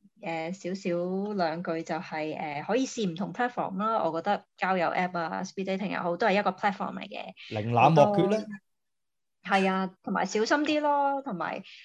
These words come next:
Speaker 1: 呃，係咯，即係小心啲識人啊，同埋，呃，俾一啲單身嘅朋友 advice 就係唔好，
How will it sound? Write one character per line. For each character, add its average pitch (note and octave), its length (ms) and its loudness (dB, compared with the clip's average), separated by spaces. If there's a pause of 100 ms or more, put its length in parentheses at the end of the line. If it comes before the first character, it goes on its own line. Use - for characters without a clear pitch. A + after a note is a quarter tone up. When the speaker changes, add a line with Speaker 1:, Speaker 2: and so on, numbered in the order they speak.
(180)
Speaker 1:
呃， F3 640 0
係 F#3 200 -2
咯， A3 340 -4
即 - 100 -4
係 F3 280 2
小 F3+ 160 -6 (140)
心 G#3+ 300 -6
啲 G#3+ 300 -4
識 A3+ 60 -4 (100)
人 E3 100 0 (140)
啊， - 300 -8
同 A3 100 -2
埋， - 240 0 (320)
呃， E3+ 400 -2
俾 E3+ 160 -2
一 B3 680 0
啲 A#3+ 320 -4
單 A#3 180 2
身 B3+ 140 -2
嘅 F#3+ 80 0
朋 G3 100 -4
友 E3+ 60 0
advice F3 400 2
就 F#3+ 80 0
係 F3+ 180 0
唔 E3 220 -4
好， G3 400 4